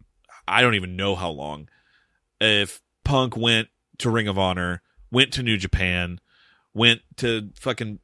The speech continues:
P W G, went to these promotions, all while under contract with the W W E. He doesn't have to lose. That's the whole point. He goes everywhere and just defends the title. And then meanwhile in the W W E, you get The Miz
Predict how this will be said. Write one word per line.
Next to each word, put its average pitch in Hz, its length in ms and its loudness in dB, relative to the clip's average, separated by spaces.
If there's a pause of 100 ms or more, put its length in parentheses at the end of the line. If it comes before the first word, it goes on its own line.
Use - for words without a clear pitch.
P 135 120 6
W 110 240 4
G, 98 520 2
went 120 240 -2
to 143 60 -6
these 135 140 -2
promotions, 110 720 -2 (520)
all 170 260 8
while 165 240 8
under 151 160 4
contract 147 380 2
with 110 100 -2
the 113 60 2
W 117 160 2
W - 20 -6
E. - 80 -8
He 180 80 2
doesn't 240 200 6
have 220 100 4
to - 100 4
lose. 107 400 6
That's 110 140 -6
the 127 60 -2
whole 135 80 2
point. 131 340 2
He 113 120 2
goes 151 200 8
everywhere 131 240 6
and 123 80 2
just 233 120 0
defends 123 300 2
the 104 80 -6
title. 147 400 2 (720)
And 120 100 4
then 127 120 4
meanwhile 156 300 6
in 127 40 2
the 123 60 4
W 120 220 4
W 143 120 8
E, 143 240 6 (360)
you 117 100 4
get 127 300 6
The 123 80 -8
Miz 127 560 6